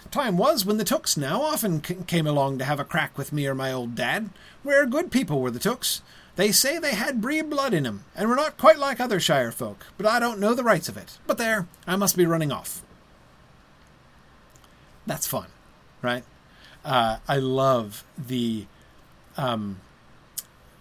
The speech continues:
I love the alternative, uh, uh, uh, history of the Tooks, right? Um, on the one hand, what do we see, right? We see that, um, the perspective of the hobbits in Bree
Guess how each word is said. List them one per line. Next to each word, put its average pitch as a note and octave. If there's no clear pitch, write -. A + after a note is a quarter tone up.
I C#3
love A#2
the A#2
alternative, A2
uh, G2+
uh, G2+
uh, G#2+
history G2
of G#2+
the A2
Tooks, -
right? A2+
Um, A#2
on D3+
the C3
one C3
hand, F3
what C3
do C#3
we C3+
see, D#3
right? D3
We C3+
see C#3+
that, C3
um, A#2
the D3+
perspective F#3+
of D#3+
the D#3+
hobbits E3+
in D#3+
Bree G#3